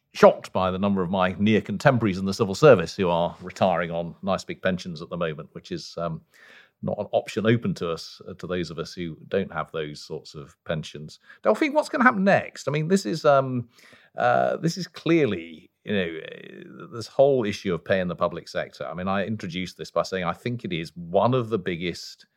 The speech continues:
questions, one of the biggest decisions facing this government, because, uh, they could go down the route of no extra money,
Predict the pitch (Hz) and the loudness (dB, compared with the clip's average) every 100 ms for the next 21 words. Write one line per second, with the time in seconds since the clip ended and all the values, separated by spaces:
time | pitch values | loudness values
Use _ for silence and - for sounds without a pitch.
0 | _ _ _ _ _ _ _ _ _ _ | _ _ _ _ _ _ _ _ _ _
1 | _ _ _ _ _ _ - - 117 - | _ _ _ _ _ _ -4 0 0 0
2 | - 85 87 101 117 107 90 101 92 - | -6 -6 -2 0 0 0 -2 -4 -4 -10
3 | - - 123 104 82 76 - - 107 101 | -12 -2 -2 -2 -8 -10 -10 -4 -2 -2
4 | - 104 104 117 - - _ _ _ - | -6 -4 -4 -6 -8 -18 _ _ _ 4
5 | 185 165 82 - - 85 - - 95 92 | 6 6 0 -6 -10 -10 -4 4 4 6
6 | 92 85 - - _ - - _ 98 95 | 2 -4 -12 -20 _ -20 -20 _ 0 2
7 | 85 95 92 135 165 - 92 87 87 85 | 2 -2 2 4 4 2 2 2 0 -2
8 | 78 90 104 - 87 80 90 107 113 107 | -4 -2 -2 -2 -2 -2 2 4 4 2
9 | - 98 87 82 107 113 - | -4 -2 0 0 -2 -6 -10